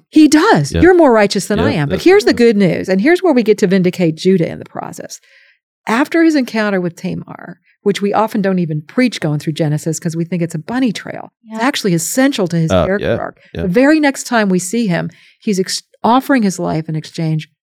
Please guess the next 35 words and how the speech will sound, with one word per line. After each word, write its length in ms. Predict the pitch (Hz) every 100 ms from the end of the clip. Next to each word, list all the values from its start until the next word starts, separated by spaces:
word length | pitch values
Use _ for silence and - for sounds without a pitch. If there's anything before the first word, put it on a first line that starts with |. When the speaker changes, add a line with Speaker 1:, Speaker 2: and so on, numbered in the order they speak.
| _
Speaker 1:
for 80 | 175
Benjamin. 480 | - 156 - - - _ _ _ _ _ _ _ _ _
Something 500 | - 262 277 277 294
has 120 | 247
happened 400 | 190 185 175 165 156
to 40 |
him 460 | 143 - - - - 175 _ _
<laughs> 320 | _ _ -
in 400 | 196 196 196 196 - _
the 60 | 175
course 420 | - 185 180 180
of 100 | 165
that 220 | 170 165
encounter. 600 | 156 - 160 151 - - _ _ _
He's 200 | 214 202
encountered 520 | 180 165 180 196 180
somebody 280 | - 180 175
who 80 | 160
gave 320 | 160 214 226
a 60 | 202
rip 300 | 165 151 - - _ -
about 200 | 170 160
what 100 | 147
God 260 | 175 180 180
cared 240 | - 143
about, 420 | 160 - - - - _ _ 170
and 100 | 165
now 200 | 170 175
he's 180 | 170
willing 240 | 160 160 156
to 140 | -
actually 320 | 156 151 -
sacrifice 580 | 165 - 147 - - 92
Speaker 2:
Mm. 60 | 82
Speaker 1:
himself. 460 | 80 78 - 180